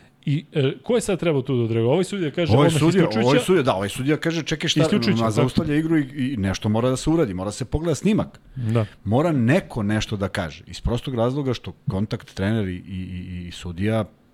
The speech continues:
Speaker 2: ne znam u kom segmentu se ikad dešava i ikad dozvolja. Tako da
Speaker 1: Ne,
Speaker 2: je
Speaker 1: ne.
Speaker 2: malo čudno.
Speaker 1: Da. E,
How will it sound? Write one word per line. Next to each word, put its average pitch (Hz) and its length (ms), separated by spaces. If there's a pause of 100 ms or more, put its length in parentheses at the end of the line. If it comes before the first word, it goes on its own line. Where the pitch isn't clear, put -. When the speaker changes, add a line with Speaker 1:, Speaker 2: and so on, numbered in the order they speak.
(240)
Speaker 2:
ne 78 180
znam 85 140
u 92 60
kom 113 180
segmentu 120 440
se - 140
ikad 131 200
dešava 127 380
i 131 40
ikad 123 200
dozvolja. 110 320 (1900)
Tako 117 220
da 135 60
Speaker 1:
Ne, 120 80
Speaker 2:
je 104 60
Speaker 1:
ne. 101 80 (180)
Speaker 2:
malo 143 240
čudno. 127 240 (240)
Speaker 1:
Da. 123 200 (560)
E, 127 60